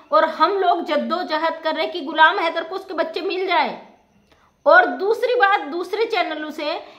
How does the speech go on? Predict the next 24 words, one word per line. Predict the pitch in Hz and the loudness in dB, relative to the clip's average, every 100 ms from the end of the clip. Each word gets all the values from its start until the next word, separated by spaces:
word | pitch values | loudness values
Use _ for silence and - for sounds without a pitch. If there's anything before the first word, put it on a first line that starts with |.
| - | -2
ये | 269 370 | 0 2
दिखाया | 294 370 - 320 330 | 0 -2 2 4 4
जा | 320 | 0
रहा | 339 | 0
है, | 330 | 0
इंडिया | 311 339 | -2 -4
को | 330 349 | -4 -2
गाली | 277 269 330 | 2 2 0
दी | 320 | -4
जा | 269 269 | -2 -2
रही | 220 196 | -2 -8
है। | 185 - _ _ _ | -12 -18 _ _ _
क्या | 359 349 - | 0 0 0
इस | 403 - | -4 -2
तरीके | 339 349 381 | -4 -4 -8
से | 381 | -8
गुलाम | 302 302 294 339 | -2 2 2 0
हैदर | 302 320 | -4 -6
के | 339 | -12
केस | 320 311 - | -12 -12 -10
में | 330 | -10
दिक्कत | 294 - 359 349 | -10 -8 -8 -6
नहीं | 359 440 | -4 0
आएगी? | 427 349 302 233 233 | 0 -2 -8 -10 -12